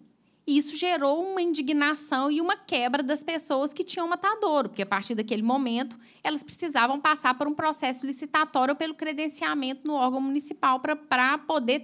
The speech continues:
ter atividade matadouro. E a grande pergunta naquele momento era, gente, mas pra que que o Estado foi colocar a mão na minha cumbuca exatamente na atividade matadouro, que é a minha? Porque se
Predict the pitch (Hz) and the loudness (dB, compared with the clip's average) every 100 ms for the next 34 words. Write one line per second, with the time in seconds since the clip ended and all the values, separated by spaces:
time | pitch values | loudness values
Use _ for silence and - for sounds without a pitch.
0 | - 285 320 320 240 196 185 185 165 165 | -2 0 0 -2 -2 2 2 0 -6 -6
1 | 165 165 - - _ _ - - - 240 | -8 -10 -14 -18 _ _ -20 -20 -2 4
2 | 285 233 311 427 415 - 269 240 220 220 | 4 4 0 0 -2 0 0 0 -6 -6
3 | 208 214 214 202 214 254 269 254 226 208 | -6 -4 -2 -2 -2 -2 0 -2 -2 -4
4 | 214 240 240 302 339 359 - 381 - - | -4 -4 -4 -4 -4 -4 0 -2 0 4
5 | 269 294 302 302 294 294 277 269 254 240 | 4 4 0 -4 -2 -2 -2 -2 -2 0
6 | 247 247 254 254 294 226 226 240 339 320 | -2 0 -2 -2 -2 -2 -4 -4 -6 -8
7 | - - - _ - 285 240 285 370 381 | -12 -20 -20 _ 0 0 6 6 6 6
8 | 359 285 277 320 - 320 311 320 302 254 | 6 6 2 -2 -2 -2 -2 -4 4 6
9 | 247 247 247 254 269 247 262 339 - 320 | 6 2 -2 2 2 4 2 2 0 0
10 | 381 359 320 349 170 - - _ - - | 2 2 2 2 -2 -6 -18 _ -8 -4
11 | 254 - 320 381 | -2 -2 0 0